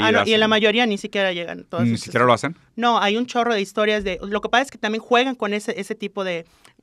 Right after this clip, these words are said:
Speaker 2: me he metido
Speaker 1: Urbanización, ¿no?
Speaker 2: No,
Speaker 1: Sí.
Speaker 2: me he metido mucho, incluso va-, hice varias llamadas a, a, a, a estas empresas fingiendo ser una persona
Speaker 1: Interesada.
Speaker 2: interesada. Sí, después me, me llenaron el correo de publicidad y me
Speaker 1: Pobre tu
Speaker 2: arrepentí.
Speaker 1: correo, sí.
Speaker 2: No, sí, cambié de correo y todo, dije, "No,
Speaker 1: <laughs> Sí.
Speaker 2: no vuelvo a hacer esto", pero bueno.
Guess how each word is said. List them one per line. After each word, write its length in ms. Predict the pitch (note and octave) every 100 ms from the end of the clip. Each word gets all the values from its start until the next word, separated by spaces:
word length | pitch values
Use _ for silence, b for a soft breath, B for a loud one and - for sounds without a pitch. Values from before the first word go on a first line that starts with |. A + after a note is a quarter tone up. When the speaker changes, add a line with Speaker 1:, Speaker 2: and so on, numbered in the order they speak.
| _ _ _
Speaker 2:
me 160 | - G#3+
he 40 |
metido 200 | C#3+ B2+
Speaker 1:
Urbanización, 560 | A#2+ A#2+ A#2 G#2+ A#2 G#2
¿no? 120 | G#2
Speaker 2:
No, 140 | A#2+ B3+
Speaker 1:
Sí. 40 | -
Speaker 2:
me 80 | A3+
he 40 |
metido 280 | B3+ C#4+ B3
mucho, 280 | A3 C4+ C4+
incluso 400 | G#3+ A3 A3+ A3+
va-, 80 | G#3
hice 200 | G3+ A3
varias 260 | G#3+ G#3+ G#3
llamadas 500 | F#3+ F#3+ F#3+ F#3 F#3+
a, 100 | E3
a, 600 | - E3 - E3 D#3+ D#3+
a, 40 | - _ _ _ _ _ -
a 200 | - F#3
estas 280 | F#3+ - A3+
empresas 540 | G3 F#3 G#3+ A3+ A3+ -
fingiendo 440 | F#3 F3+ F#3+ F#3
ser 320 | F3+ F#3 F3+ -
una 200 | F#3 F3+
persona 280 | - G#3
Speaker 1:
Interesada. 220 | F#3+ G#3 A3+
Speaker 2:
interesada. 280 | G3+ F#3+ - b b b b
Sí, 320 | - A3 G3+ -
después 360 | F#3 F#3+ G3+
me, 200 | G3 F3+ F3
me 200 | F#3 E3+
llenaron 400 | F3 F3+ G3+ G3+
el 100 | -
correo 280 | - - G#3
de 120 | G3+
publicidad 400 | G3 F#3+ G#3 A3
y 60 |
me 100 | G#3+
Speaker 1:
Pobre 180 | F3+ F3
tu 140 | E3+ D3+
Speaker 2:
arrepentí. 100 | E3
Speaker 1:
correo, 380 | B2 B2 A#2+ -
sí. 160 | - B2+
Speaker 2:
No, 260 | G#3+ A#3
sí, 160 | A#3 B3
cambié 320 | G#3 G3 F#3+
de 80 | F#3
correo 220 | D#3 F3+
y 40 | F3+
todo, 120 | F3
dije, 200 | E3 -
"No, 140 | - G#4+
Speaker 1:
<laughs> 400 | - - B2 -
Sí. 100 | G3
Speaker 2:
no 140 | G3+
vuelvo 180 | G3+ G#3
a 40 |
hacer 180 | G3+ G#3
esto", 180 | - -
pero 160 | F#3 F#3+
bueno. 220 | F#3+